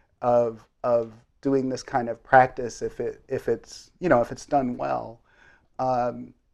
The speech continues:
and then what you have, the tool that you have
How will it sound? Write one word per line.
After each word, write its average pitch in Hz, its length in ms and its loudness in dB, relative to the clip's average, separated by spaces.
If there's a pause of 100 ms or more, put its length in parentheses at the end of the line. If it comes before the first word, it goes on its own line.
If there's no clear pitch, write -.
(120)
and 139 440 0 (220)
then 170 540 8 (280)
what 175 300 2
you 185 100 0
have, 135 720 0
the 127 120 -6
tool 185 380 -8
that 156 240 -2
you 131 100 -4
have 131 680 -6